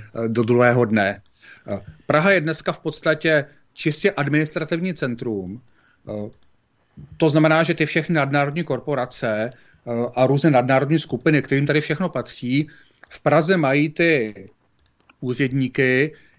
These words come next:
kteří, řekněme, administrují a starají se o to, aby ti lidé, kteří jsou ve fabrice v Žatci a, eh, a v Plzni a, a někde jinde,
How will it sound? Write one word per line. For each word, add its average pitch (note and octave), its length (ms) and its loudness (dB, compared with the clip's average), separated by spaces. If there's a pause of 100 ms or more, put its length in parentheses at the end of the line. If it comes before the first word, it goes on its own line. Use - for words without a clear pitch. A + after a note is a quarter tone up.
(280)
kteří, D#3 680 -2 (580)
řekněme, D3 300 -2
administrují D3 640 0
a C3+ 60 -4
starají C3+ 360 -2
se E3 160 -2
o C3+ 100 -4
to, C#3+ 300 0 (400)
aby C#3 220 0
ti D3 160 -2
lidé, C#3 260 4
kteří C#3 500 -4
jsou D3 160 0
ve C3 100 0
fabrice C#3+ 360 0
v C3+ 40 0
Žatci C#3 600 0
a, C3 360 0 (360)
eh, A#2 260 -4 (360)
a C3 80 -4
v - 60 -12
Plzni C3+ 600 2
a, B2+ 380 2 (140)
a B2+ 80 -4
někde C3 280 2
jinde, A#2+ 500 2